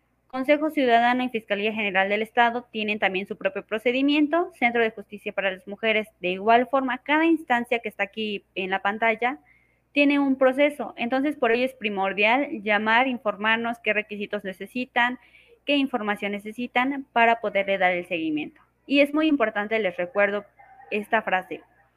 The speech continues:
Si son víctimas de violencia digital, recuerden que ustedes no tienen la culpa. No tengan miedo a denunciar,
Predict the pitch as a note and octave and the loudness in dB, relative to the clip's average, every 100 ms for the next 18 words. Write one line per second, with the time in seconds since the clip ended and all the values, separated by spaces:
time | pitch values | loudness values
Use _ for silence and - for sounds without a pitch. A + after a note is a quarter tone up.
0 | _ _ _ _ - B3+ D4 D4 D#4 C#4 | _ _ _ _ -12 -2 2 2 2 0
1 | B3+ A3 G#3+ G3 G#3+ A#3 G#3+ - G3+ G#3 | 0 0 0 -2 -2 -4 -6 -4 -4 -4
2 | - A3 A#3+ B3 C4 B3 - G#3+ G#3+ G#3 | -4 -2 2 0 0 -4 -4 -4 -4 -6
3 | G#3+ G3+ F3 F3 F3 F3+ - _ _ _ | -6 -4 -2 -4 -4 -12 -20 _ _ _
4 | _ A#3+ B3+ B3+ C4+ B3+ A#3 A3 A3+ A3+ | _ -2 -2 0 0 0 0 -2 -2 -2
5 | G#3 F#3 F3+ G#3 G#3 | -4 -8 -2 0 0